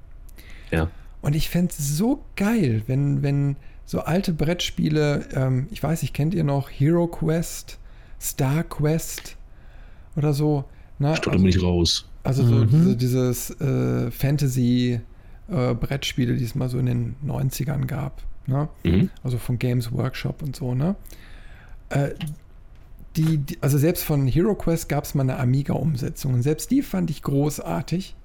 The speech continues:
Speaker 2: weil du einfach wirklich ein Brettspiel jetzt gespielt hast. Rundenbasiert
Speaker 1: Mhm.
Speaker 2: mit Würfeln, mit allem drum und dran.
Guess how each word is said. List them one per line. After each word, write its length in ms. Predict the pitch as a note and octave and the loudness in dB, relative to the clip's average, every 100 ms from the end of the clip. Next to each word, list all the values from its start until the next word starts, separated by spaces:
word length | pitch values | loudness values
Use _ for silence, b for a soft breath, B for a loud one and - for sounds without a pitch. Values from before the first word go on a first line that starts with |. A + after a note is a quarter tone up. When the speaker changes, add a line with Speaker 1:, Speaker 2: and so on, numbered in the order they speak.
| b b b b | b b b b
Speaker 2:
weil 100 | C3+ | 2
du 140 | D#3 - | 2 2
einfach 360 | F3 F#3 D3 | 2 2 2
wirklich 220 | D3+ - | 2 2
ein 120 | C3+ B2 | 2 2
Brettspiel 760 | B2+ C#3+ - - A2+ A2+ G#2 - - - | 2 2 0 -2 2 2 2 -4 -16 -6
jetzt 320 | - A#2 - | -4 -2 -4
gespielt 440 | - - - A2+ A2+ | -4 -4 0 0 -2
hast. 260 | G2+ - - | -6 -6 0
Rundenbasiert 540 | E3 A3+ C3+ C3+ C#3+ | 2 2 2 2 2
Speaker 1:
Mhm. 60 | - | 2
Speaker 2:
mit 160 | B2 | 2
Würfeln, 400 | C3+ D3+ D3+ C#3+ | 4 4 2 2
mit 200 | C3 A#2 | 2 0
allem 240 | B2 C3+ C3+ | 0 2 2
drum 200 | B2+ A#2+ | 2 2
und 120 | A2+ | 0
dran. 340 | - D3 F#3+ | 2 2 2